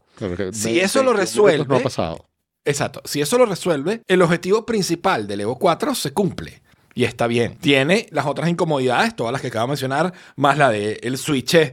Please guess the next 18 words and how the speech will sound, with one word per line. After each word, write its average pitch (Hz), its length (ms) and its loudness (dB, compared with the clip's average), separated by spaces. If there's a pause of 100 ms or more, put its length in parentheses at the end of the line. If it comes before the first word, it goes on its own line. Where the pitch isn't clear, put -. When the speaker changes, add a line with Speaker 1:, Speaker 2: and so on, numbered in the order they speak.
(380)
Speaker 2:
de 147 100 4
que 123 100 0
hay 113 60 -2
que 143 120 -2
desconectar 127 580 0
los 143 140 0
audífonos 127 420 0
para 120 140 -2
que 98 100 -6
suenen 131 260 -2
los 139 120 0
speakers 131 400 -4
y 127 40 -2
conectar 107 400 -6
los 120 120 -4
audífonos 117 280 -4
para 104 160 -12
que, - 80 -16